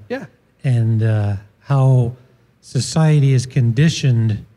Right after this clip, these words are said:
Speaker 2: to be accepting of this,
Speaker 1: Yeah.
Speaker 2: you know, and, you know, for the most part,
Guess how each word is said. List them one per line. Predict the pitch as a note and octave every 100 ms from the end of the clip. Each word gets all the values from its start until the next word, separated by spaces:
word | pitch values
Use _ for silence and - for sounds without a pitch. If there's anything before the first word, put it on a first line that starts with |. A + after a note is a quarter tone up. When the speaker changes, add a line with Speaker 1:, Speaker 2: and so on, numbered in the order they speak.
| _ _ _ _ _
Speaker 2:
to | C3
be | B2+ A#2
accepting | - - G3 - B2+ G#2
of | F#2
this, | F#2+ G2 F2 - - _
Speaker 1:
Yeah. | - A#2+
Speaker 2:
you |
know, | G#2 G#2 A2
and, | G#2+ G#2+ G2 _ _ _ _ _ _ _ -
you | A#2
know, |
for | A2 B2
the |
most | A2+ D3+ D#3+
part, | C#3 A#2